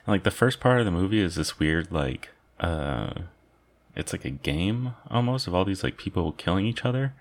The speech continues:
And Sabata wins, but then it turns out that that was just, like, a circus act, and all these clowns pour in, and all the people get up, and it's all, like, fake blood and fake bullets. And, uh, and yeah, it's weird. Uh, but yeah, so it's, they arrive in this town, and,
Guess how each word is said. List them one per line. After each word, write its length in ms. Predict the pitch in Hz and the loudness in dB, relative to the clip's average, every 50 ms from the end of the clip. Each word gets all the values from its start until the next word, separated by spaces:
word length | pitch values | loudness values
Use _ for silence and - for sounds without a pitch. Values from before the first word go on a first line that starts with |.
| - - - | -20 -12 -4
And 160 | - 92 85 80 | 0 0 0 0
Sabata 460 | - - - 85 87 90 92 85 80 | 0 -2 0 0 2 2 4 4 4
wins, 400 | 85 85 90 95 107 117 117 104 | 4 4 4 2 2 0 -2 0
but 160 | - 87 85 | 0 2 2
then 120 | 98 90 | 4 2
it 120 | 87 69 - | 2 2 0
turns 260 | - 98 90 85 - | 0 0 0 0 0
out 160 | 82 80 78 | 0 -2 0
that 140 | - 76 71 | -2 0 2
that 160 | 76 73 62 | 2 2 2
was 100 | 73 76 | 2 0
just, 260 | - - 73 - - | -2 -2 -4 -4 -2
like, 240 | - 65 64 - - - | -2 -2 -2 -2 -6 -6
a 60 | - 87 | -6 -4
circus 420 | - - 80 78 - 78 - - | -2 0 -2 -2 -2 -4 -4 -2
act, 300 | - 62 64 69 - - | -2 -2 -2 -4 -6 -10
and 80 | - - | -10 -4
all 120 | - 78 71 | -2 -2 -2
these 120 | 73 - | -2 -4
clowns 460 | - - - 85 82 80 80 82 80 | -6 -4 0 2 4 4 4 2 0
pour 320 | - - - 78 73 71 71 | -2 -4 0 0 2 2 2
in, 220 | 71 71 73 73 | 0 0 0 0
and 160 | - - 78 | 0 0 0
all 100 | 78 76 | 2 2
the 80 | 71 71 | 0 0
people 340 | - - - 147 - 80 78 | -2 -2 -2 2 2 2 2
get 200 | - - 73 76 | 4 2 2 2
up, 180 | 73 71 - | 2 0 0
and 80 | 73 71 | -2 -2
it's 140 | 69 - - | -2 0 0
all, 160 | 73 71 76 | 2 2 4
like, 180 | 67 65 - - | 2 0 0 -2
fake 320 | - - - - - - | -4 -4 -4 -4 -6 -2
blood 240 | - 73 62 60 - | 0 2 2 2 2
and 140 | 71 76 - | 0 -2 0
fake 260 | - 71 71 - - | 0 -2 -2 -2 -2
bullets. 400 | 73 73 71 76 - - - - _ | 0 0 0 0 -4 -6 -14 -20 _
And, 240 | - - 80 73 67 | -6 -4 -2 -2 -2
uh, 280 | 60 57 57 - - - - - - _ _ _ _ - - | -4 -4 -4 -6 -6 -8 -12 -16 -20 _ _ _ _ -10 -6
and 160 | 90 87 69 | -4 -2 -2
yeah, 280 | 62 55 55 50 - - - _ _ - - - | -2 -2 -4 -6 -8 -12 -16 _ _ -18 -12 -10
it's 120 | - - - | -8 -4 0
weird. 320 | 80 80 71 69 78 82 - _ _ - | 0 0 0 0 -4 -6 -10 _ _ -4
Uh, 320 | - 95 92 85 85 82 - | -2 0 0 0 0 -2 -2
but 200 | - 107 104 - | 0 0 0 2
yeah, 160 | 101 95 80 | 2 0 0
so 320 | - - - 98 92 92 90 | -2 -2 -2 0 0 0 0
it's, 320 | 87 - - - - - - _ _ _ _ | -2 -4 -8 -12 -12 -14 -18 _ _ _ _
they 80 | - 95 | 0 2
arrive 300 | 95 92 95 92 95 95 | 4 6 6 4 4 4
in 80 | 95 90 | 2 0
this 140 | 87 - | 0 -2
town, 600 | - - - 87 85 82 80 80 82 80 82 85 - - | -4 -4 -2 0 2 2 2 2 0 0 -2 -4 -6 -2
and, 640 | 92 90 82 80 78 78 76 73 76 73 69 - | 0 0 2 2 0 0 0 0 -2 -2 -4 -6